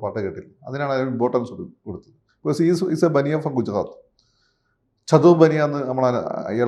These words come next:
പറയും, ഒരു അമിത്ഷാ പറയും, മോഡി അവിടുന്നാണ്. ആർ എസ് എസ്സുകാരെ പക്ഷേ ഒരു ഭീഷണി ഇതിനെല്ലാം ഉൾക്കൊള്ളുന്നതാണ്. ആർ എസ് എസ്സുകാരെ ശിവനെ ഉൾക്കൊള്ളും, വിഷ്ണുവിനെ ഉൾക്കൊള്ളും, ആ ഫോൾഡിനെ മൊത്തം ഉൾക്കൊള്ളുന്നതാണ്.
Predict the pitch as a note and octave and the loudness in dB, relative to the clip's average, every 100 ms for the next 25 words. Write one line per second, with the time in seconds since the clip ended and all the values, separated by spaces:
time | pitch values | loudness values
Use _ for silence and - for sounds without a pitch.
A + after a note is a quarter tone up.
0 | G#2+ G2 G2+ G2+ - _ _ _ A#2 A#2 | 0 0 -2 -6 -12 _ _ _ -8 -4
1 | - G#2 E2+ D#2 - _ _ _ _ _ | -2 -4 -6 -12 -18 _ _ _ _ _
2 | - C#3 D3+ D3+ C3 A2 E2+ D#2 - - | -4 4 8 8 6 2 -4 -8 -14 -20
3 | _ _ _ _ _ _ - C#3+ E3+ G#3+ | _ _ _ _ _ _ 6 10 10 10
4 | A#3 A#3 A3+ A3 G3+ G3+ F3+ F3 E3+ F3 | 6 6 8 8 8 6 6 4 2 2
5 | E3+ E3 D#3+ E3 E3+ E3+ D3 E3 C#3+ A2+ | 0 2 2 6 8 8 6 2 2 2
6 | D#2 - - _ _ _ _ _ _ _ | -2 -6 -16 _ _ _ _ _ _ _
7 | _ _ _ _ - A2 D3 D#3+ E3+ E3+ | _ _ _ _ -10 -8 -2 2 4 4
8 | F3 D#3+ D3+ F3 F3 E3 D#3+ E3 - D#3 | 2 0 2 2 2 2 0 -2 -6 -6
9 | D#3 C#3 C#3 C3 C#3 - A#2+ C3 C3 C3+ | -4 -4 -4 -4 -4 -4 -2 0 -2 -2
10 | B2+ D3+ C3 - A2 F2+ G2 | -4 -2 -2 -2 -4 -6 -10